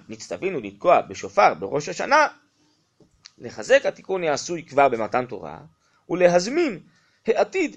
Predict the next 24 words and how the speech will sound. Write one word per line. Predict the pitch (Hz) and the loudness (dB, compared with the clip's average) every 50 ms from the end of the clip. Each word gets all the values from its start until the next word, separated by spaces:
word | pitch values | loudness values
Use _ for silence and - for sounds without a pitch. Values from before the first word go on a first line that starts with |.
| - _ - | -12 _ -4
לעשות | - - - - - 220 233 190 - _ - | -2 0 0 -2 -2 -4 -4 -6 -6 _ -6
לעתיד | - 202 214 - 262 | -4 -4 -4 -2 0
לבוא. | 262 262 262 277 285 285 277 - _ _ _ _ _ _ _ _ _ _ _ _ _ _ _ _ _ _ _ _ _ _ _ _ _ _ _ _ _ _ _ | 0 4 6 8 8 6 6 2 _ _ _ _ _ _ _ _ _ _ _ _ _ _ _ _ _ _ _ _ _ _ _ _ _ _ _ _ _ _ _
וכן, | - - - 214 247 233 175 - - | -14 -4 0 2 2 2 0 -2 -8
כנגד | - 113 147 180 196 208 | -8 -6 -4 -4 -2 -4
זה | 208 - - 233 | -4 -4 -4 -4
נסדר | 220 170 156 170 214 226 226 | -4 -6 0 2 4 4 4
הסדר | 240 233 - - 302 262 247 | 2 -2 -4 -2 0 0 0
בתפילה | 208 220 220 - - 247 240 294 311 294 | 0 0 -4 -6 -6 2 6 6 6 6
לעורר | 240 214 214 202 208 214 262 277 262 | 6 4 2 4 4 6 8 6 6
אותו | 226 - 233 240 - 302 277 262 - - - | 6 2 0 4 6 8 8 8 8 4 0
כראוי. | 247 240 240 262 - 285 294 294 294 - - _ _ _ _ _ _ _ _ _ _ _ _ _ _ _ _ _ _ _ _ _ _ _ _ - | -2 0 0 2 2 2 0 0 -2 -8 -14 _ _ _ _ _ _ _ _ _ _ _ _ _ _ _ _ _ _ _ _ _ _ _ _ -2
כלומר, | 139 151 165 175 170 160 135 - - - _ - | 0 2 6 8 8 6 6 4 -2 -8 _ 0
אנחנו | 127 180 247 262 220 220 208 | 4 6 6 6 4 2 0
מרימים | 196 190 190 185 185 208 226 254 277 269 247 | 4 4 6 6 8 6 6 4 2 2 2
את | 233 - | 2 0
עצמנו | 220 214 - - - 220 247 247 247 233 208 180 165 | -2 -2 -4 -6 -2 2 4 4 4 4 0 -2 -6
קצת, | - - - - 202 170 151 - | -8 -6 2 6 8 8 8 6
את | 143 - - | 4 4 4
העולם | 170 - 185 220 233 233 214 - | 6 6 8 8 6 6 4 0
קצת, | - - - 294 294 262 220 202 208 - - - _ - | -12 0 6 8 10 10 10 8 6 0 -8 -18 _ -6
לאותו | 170 151 156 208 202 254 262 254 233 - | -2 0 0 2 6 8 8 8 6 6
גודל | 165 180 226 233 226 180 190 175 151 113 101 92 92 - _ _ _ _ _ _ _ _ _ _ _ | 6 8 8 10 10 8 6 4 4 2 0 -4 -12 -18 _ _ _ _ _ _ _ _ _ _ _
עתידי, | - 170 180 - 220 185 170 254 233 165 104 - | 0 0 0 0 -2 0 2 2 2 2 0 -6